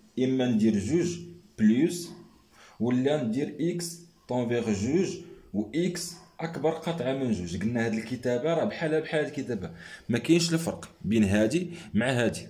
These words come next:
صافي، نخدمو حنا بهادي ديال اف لي اكس كتساوي لا ليميت ديال اكس طونفيغ جوج بلس هاد التعبير هذا. وباش بغيت نخدم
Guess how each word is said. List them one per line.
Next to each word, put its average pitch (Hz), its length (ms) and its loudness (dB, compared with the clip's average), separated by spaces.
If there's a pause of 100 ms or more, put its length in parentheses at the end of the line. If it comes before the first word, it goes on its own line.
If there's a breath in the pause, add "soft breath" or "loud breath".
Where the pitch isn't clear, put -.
صافي، 170 460 -2 (120)
نخدمو 127 300 -2
حنا 165 160 2
بهادي 113 380 -2 (420 loud breath)
ديال 113 380 -2
اف 208 120 2
لي 180 260 2
اكس - 240 -6 (340 soft breath)
كتساوي 139 600 0 (640 loud breath)
لا 147 260 2
ليميت 135 440 -2 (1120 loud breath)
ديال 110 400 0
اكس - 180 -6
طونفيغ 101 440 0
جوج 101 420 -2 (340)
بلس 104 440 -2 (260 loud breath)
هاد 127 160 -2
التعبير 110 420 2
هذا. 98 360 -2 (320)
وباش 123 240 0
بغيت 110 220 -4
نخدم - 280 -8